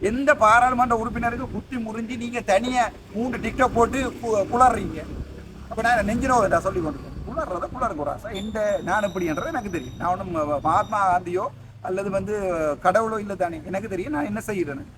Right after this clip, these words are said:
இப்ப கேள்வி ஒன்றை கேட்டா ஒரு இந்த இதைத்தான் கேக்குறீங்க, அதைத்தான் கேக்குறீங்கன்னா அந்த டாக்குமெண்ட்டை கொண்டு கொடுக்க வேண்டியானே. நான் பிள்ளை விடையில இந்த பேரை கேள்வியே கேட்கக்கூடாது. நெஞ்சு நோவுதுண்டா கேள்வியே கூப்பிட தெல்லிப்பட ஆதார வைத்திய நேர சொல்றேன். தெல்லிப்பட ஆதார வைத்தியசாலையின்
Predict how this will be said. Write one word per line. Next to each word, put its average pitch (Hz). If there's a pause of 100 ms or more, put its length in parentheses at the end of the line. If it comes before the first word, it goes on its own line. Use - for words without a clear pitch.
(440)
இப்ப 202
கேள்வி 269
ஒன்றை 277
கேட்டா 196
ஒரு 196
இந்த 175
இதைத்தான் 165
கேக்குறீங்க, 156
அதைத்தான் 190
கேக்குறீங்கன்னா 165
அந்த 214 (580)
டாக்குமெண்ட்டை 208
கொண்டு 214
கொடுக்க 214
வேண்டியானே. 160
நான் 170
பிள்ளை 165
விடையில 156
இந்த 180
பேரை 156 (220)
கேள்வியே 220
கேட்கக்கூடாது. 202
நெஞ்சு 190
நோவுதுண்டா 214 (1600)
கேள்வியே 208
கூப்பிட 151
தெல்லிப்பட 185
ஆதார 185
வைத்திய 175
நேர 240
சொல்றேன். -
தெல்லிப்பட 196
ஆதார 180
வைத்தியசாலையின் 151